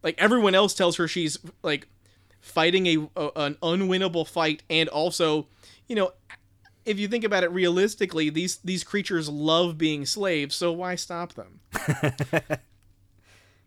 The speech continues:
Speaker 1: Like,
Speaker 2: I
Speaker 1: I,
Speaker 2: do.
Speaker 1: I, I can butter it up as much as I want. Like, my dogs are literally imprisoned creatures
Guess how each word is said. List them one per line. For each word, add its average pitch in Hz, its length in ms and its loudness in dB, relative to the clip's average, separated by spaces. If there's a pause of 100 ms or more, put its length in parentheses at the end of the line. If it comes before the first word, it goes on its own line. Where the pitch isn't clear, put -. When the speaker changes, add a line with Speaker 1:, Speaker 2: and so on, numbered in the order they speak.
(640)
Speaker 1:
Like, 202 200 2
Speaker 2:
I 165 80 0
Speaker 1:
I, 170 40 2
Speaker 2:
do. - 100 0
Speaker 1:
I, 185 160 6
I 226 60 8
can 233 180 6
butter 196 260 6
it 180 80 4
up 185 140 2
as 175 140 0
much 170 100 -2
as 165 80 -4
I 151 80 2
want. 196 240 2
Like, 160 220 -2
my 170 340 0
dogs 170 500 2
are 156 160 -2
literally 160 560 0
imprisoned 156 720 -2
creatures 139 720 -8